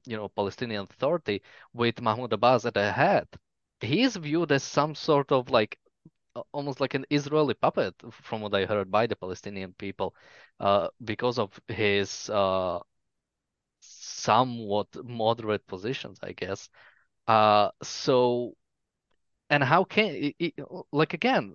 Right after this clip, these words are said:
l-, like I said, th-, if there was another election, they would probably elect something similar to Hamas,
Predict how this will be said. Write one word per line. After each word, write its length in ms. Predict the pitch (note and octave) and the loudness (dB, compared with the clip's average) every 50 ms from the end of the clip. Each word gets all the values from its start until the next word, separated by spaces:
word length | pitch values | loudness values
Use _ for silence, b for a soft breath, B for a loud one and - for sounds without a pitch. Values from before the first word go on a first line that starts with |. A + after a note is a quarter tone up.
| _ _ | _ _
l-, 140 | B2 A#2+ A#2+ | -8 -8 -8
like 220 | - B2+ A#2+ A#2+ - | -4 -4 -4 -2 -2
I 40 | D3+ | -4
said, 280 | - - G3+ C#3 A#2+ | 2 2 2 2 0
th-, 220 | B2 - - - _ _ _ _ _ | -4 -12 -12 -14 _ _ _ _ _
if 140 | - B2+ - | -6 -6 -2
there 160 | - A#2+ G#2+ | 0 0 0
was 300 | G2 F#2+ G#2 A#2 C3 - | 0 0 -2 -2 -2 -2
another 280 | F#3 E3 C#3+ D3 D#3 D3+ | -4 -2 0 0 2 2
election, 300 | B2+ B2 C3 - - C3+ | 2 2 0 0 -4 -6
they 80 | B2 A2+ | -6 -6
would 180 | A2+ A#2+ _ | -6 -6 _
probably 520 | _ G#2+ G#2+ - - C#3 B2+ B2+ B2+ C3 b b b b b b b b _ | _ -4 -4 -4 -4 -10 -6 -4 -4 -4 b b b b b b b b _
elect 340 | A2+ A2 G#2 A2+ B2+ _ _ | -2 0 2 0 -2 _ _
something 520 | - - - A2+ A#2 C#3+ - - C#3+ C#3 | -16 -2 2 2 2 2 0 -4 -4 -4
similar 340 | B2+ - - A2+ A#2+ B2+ C3 | -2 -6 -6 -4 -2 -2 -2
to 180 | - - D3 A#2 | -2 -4 -6 -6
Hamas, 500 | B2 A#2 A2 G#2 G2+ A#2 C#3+ F3 - | -4 -4 -2 0 2 2 0 0 -6